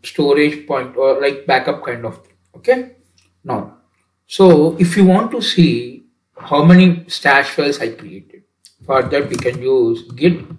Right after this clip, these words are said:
stash list, git s-,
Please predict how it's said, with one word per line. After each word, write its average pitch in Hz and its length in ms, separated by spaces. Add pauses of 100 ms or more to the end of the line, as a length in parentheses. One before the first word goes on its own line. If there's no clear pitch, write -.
(640)
stash 120 720 (1160)
list, - 380 (1200)
git - 320
s-, - 240